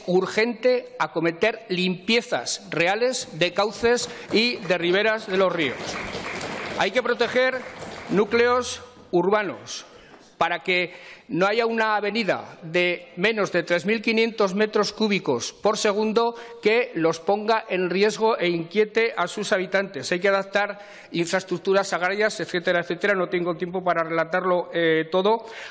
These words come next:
Hay que reducir caudales y para eso es fundamental, y sé que usted no estará de acuerdo, recrecer de una vez Yesa y hacer otro tipo de obras de regulación que son las más eficaces medidas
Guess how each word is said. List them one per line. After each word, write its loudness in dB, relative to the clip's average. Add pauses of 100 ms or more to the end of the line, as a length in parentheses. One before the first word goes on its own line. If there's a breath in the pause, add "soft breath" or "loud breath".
Hay 0
que 0
reducir 0
caudales 2
y -2
para 2
eso 0
es 0
fundamental, 0
y -4
sé -6
que 2
usted 2
no 2
estará 2
de 2
acuerdo, 0 (260 loud breath)
recrecer 0
de -4
una 2
vez 2
Yesa 2
y 2
hacer 0
otro 0
tipo 2
de 4
obras 2
de 0
regulación 2
que 0
son 2
las 2
más -2
eficaces 0
medidas 2